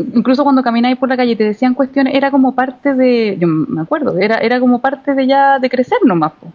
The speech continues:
¿cachai? O sea, empezabas a tener doce, trece años, ya cagaba y onda, tenía que asumirlo. Nadie lo, lo, lo tomaba como algo anormal, como algo que tuviera que cambiar.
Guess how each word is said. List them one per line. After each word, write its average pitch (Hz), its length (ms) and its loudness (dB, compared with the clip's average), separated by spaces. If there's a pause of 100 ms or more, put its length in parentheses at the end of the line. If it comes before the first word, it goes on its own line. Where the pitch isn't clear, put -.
¿cachai? 240 360 -2
O 247 60 -12
sea, 226 100 -2
empezabas 220 440 -2
a 262 100 0
tener 262 500 0 (640)
doce, 254 400 0
trece 240 300 -2
años, 254 260 2
ya 233 340 0
cagaba 254 360 0
y 196 60 0
onda, 208 340 -4 (420)
tenía 247 180 0
que 262 100 -2
asumirlo. 233 480 0 (380)
Nadie 294 260 0
lo, 311 200 0
lo, 233 240 0
lo 226 140 -2
tomaba 226 440 0
como 277 220 0
algo 269 460 -2
anormal, 180 640 -2
como 175 180 -2
algo 196 160 -2
que 202 80 -2
tuviera 185 260 -2
que 180 100 -6
cambiar. - 400 -4